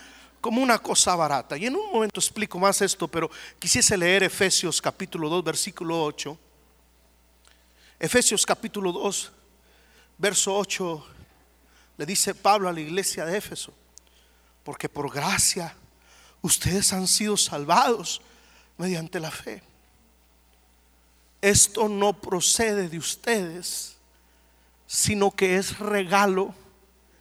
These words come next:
¿De quién? De Dios. Ahora, en este punto yo hablo de no tomar la gracia divina como cosa barata. Hemos sido salvos por gracia.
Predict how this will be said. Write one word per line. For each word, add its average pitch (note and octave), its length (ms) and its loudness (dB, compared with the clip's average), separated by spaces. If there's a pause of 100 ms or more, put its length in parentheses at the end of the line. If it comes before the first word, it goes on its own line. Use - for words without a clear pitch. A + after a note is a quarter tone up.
(560)
¿De E3 100 0
quién? C#4 320 4 (1120)
De G#3 120 0
Dios. - 440 -8 (220)
Ahora, G3+ 320 4 (2000)
en G3+ 160 4
este A#3 160 2
punto A3+ 300 -2
yo G#3+ 80 6
hablo G#3+ 180 6
de F#3+ 100 4
no G#3+ 140 2
tomar G3+ 340 4
la F#3+ 120 6
gracia G3 340 4
divina G3+ 320 0
como F3+ 300 -6
cosa G3+ 260 2
barata. G#3+ 380 0 (800)
Hemos A3 240 6
sido A#3+ 180 4
salvos B3+ 420 6
por D4 320 6 (1300)
gracia. E3 480 0